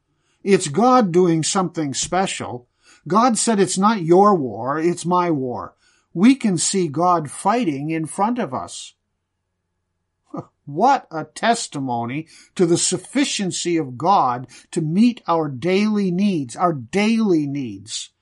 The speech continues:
and use our bad circumstances for His kingdom purposes. My friends,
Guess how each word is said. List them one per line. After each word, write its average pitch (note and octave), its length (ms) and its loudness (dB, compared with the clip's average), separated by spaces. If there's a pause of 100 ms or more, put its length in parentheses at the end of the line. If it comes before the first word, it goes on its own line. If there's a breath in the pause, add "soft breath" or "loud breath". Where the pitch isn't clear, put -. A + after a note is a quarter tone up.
(320 soft breath)
and E3+ 160 0
use F#3+ 300 4
our F3 180 6
bad F#3 460 -2
circumstances D#3 1200 -6
for D#3 380 -4
His F3 380 0
kingdom D3 600 -6
purposes. D3 880 -8 (1200)
My F#3+ 100 -2
friends, D#3+ 600 -2